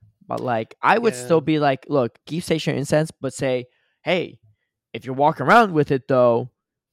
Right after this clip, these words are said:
Speaker 1: more increased chance of second, third stage evolutions.'"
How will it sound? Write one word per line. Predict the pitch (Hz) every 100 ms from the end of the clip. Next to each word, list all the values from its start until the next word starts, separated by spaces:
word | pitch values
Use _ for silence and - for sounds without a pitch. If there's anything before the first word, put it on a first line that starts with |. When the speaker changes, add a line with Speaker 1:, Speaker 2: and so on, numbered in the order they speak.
| _ -
Speaker 1:
more | 151 185
increased | 190 - 160
chance | - 156 156
of | - 131
second, | - 156 160 147
third | 151 147
stage | - 156 139
evolutions.'" | 131 135 135 - - -